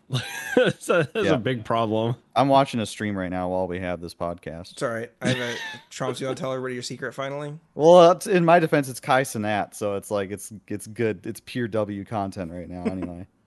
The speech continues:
Speaker 1: What do you mean, my secret?
Speaker 3: You have a secret that for eleven episodes we've kept quiet.
Speaker 1: What? I'm not, I'm not, I'm literally not doing it
Speaker 2: He
Speaker 1: right
Speaker 2: doesn't
Speaker 1: now.
Speaker 2: know how to
Speaker 3: Uh-huh.
Speaker 2: cook.
Speaker 1: I, I've been, I mostly just play video games while we do this. <laughs> It's, I'm not doing it right now 'cause I, I,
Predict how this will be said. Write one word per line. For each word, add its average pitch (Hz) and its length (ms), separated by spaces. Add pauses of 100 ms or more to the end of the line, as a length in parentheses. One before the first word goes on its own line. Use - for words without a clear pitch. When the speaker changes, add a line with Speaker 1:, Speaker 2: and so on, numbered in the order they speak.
(220)
Speaker 1:
What 131 100
do 143 40
you 143 80
mean, 120 80
my 104 60
secret? 85 580
Speaker 3:
You 135 60
have 131 80
a 123 40
secret 123 440 (320)
that 127 140 (220)
for - 160
eleven 135 320
episodes 123 440
we've 117 160
kept 113 180
quiet. 110 420 (1700)
Speaker 1:
What? 123 200
I'm 117 220
not, 175 240
I'm 165 100
not, 170 140
I'm 151 120
literally 170 380
not 143 220
doing 139 220
it 104 60
Speaker 2:
He 95 40
Speaker 1:
right 98 80
Speaker 2:
doesn't 117 220
Speaker 1:
now. 110 160
Speaker 2:
know 101 80
how 123 80
to 123 60
Speaker 3:
Uh-huh. 120 240
Speaker 2:
cook. - 40
Speaker 1:
I, 104 140
I've 123 80
been, 131 280
I 131 180
mostly 147 440
just 127 320
play 123 240
video 110 280
games 95 340
while 95 120
we 98 100
do 101 180
this. 113 560
<laughs> 147 60 (1000)
It's, 285 280
I'm 139 160
not 160 180
doing 170 180
it 156 40
right 123 180
now 107 160
'cause 110 320
I, 104 140
I, - 20